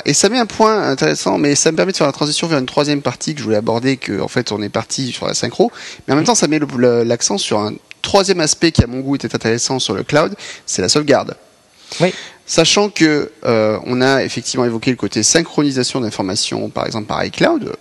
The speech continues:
Speaker 1: qui est un
Speaker 2: Mhm.
Speaker 1: service parmi tant d'autres d'ailleurs, parce qu'on peut faire la synchro par Exchange, par exemple,
Speaker 2: Mhm.
Speaker 1: ça marche très bien. Euh, si on prend les appareils I O S, euh, synchro avec Microsoft Exchange, il n'y a pas de souci, euh, particulier,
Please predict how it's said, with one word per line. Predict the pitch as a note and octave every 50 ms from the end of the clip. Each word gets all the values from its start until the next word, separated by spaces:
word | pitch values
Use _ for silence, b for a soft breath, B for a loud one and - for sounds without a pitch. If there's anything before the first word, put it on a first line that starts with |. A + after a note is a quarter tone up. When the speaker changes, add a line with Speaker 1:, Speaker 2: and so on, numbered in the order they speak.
| _ -
Speaker 1:
qui | - -
est | -
un |
Speaker 2:
Mhm. | C3+
Speaker 1:
service | C#3+ A#2 C#3 D3
parmi | - A#2 A#2
tant | A#2 - A#2+
d'autres | C#3 D3 -
d'ailleurs, | B2+ A#2 A#2 G#2+
parce | - G#2+ - -
qu'on | - G2+
peut | - - A2 G#2+ G#2+
faire | A2+ - G#2+
la | G2+ G#2+
synchro | - A2+ G2+ - - B2+
par | B2 - C2
Exchange, | C2 A2+ - - E3 F3+ G3 G3+ F#3 - A#2+ G2
par | - - C2+
exemple, | C#2+ G2 - C3+ E3+
Speaker 2:
Mhm. | A3+
Speaker 1:
ça | -
marche | - - -
très | - - B2
bien. | C#3 - E4 - - - - -
Euh, | - G1+ G1+ - - - - -
si | - -
on | F2+
prend | - - E2+
les | F2 F2+
appareils | - C2+ D2 E2 F#2 F#2+
I | F2+
O | F2 G#2
S, | B2 C3+ C3 - - -
euh, | E2 D#2 E2 F2+ -
synchro | - - - - - - A2
avec | A2 F#2 -
Microsoft | G2 - - - A2+ A2 -
Exchange, | - - - - G3+ F#3 F#3+ - -
il | - - - - - - - -
n'y | -
a | -
pas | -
de | - -
souci, | - - - - B2 A#2+ A#2 G#2+
euh, | F#2
particulier, | - - - - - - C3 D3 F#3+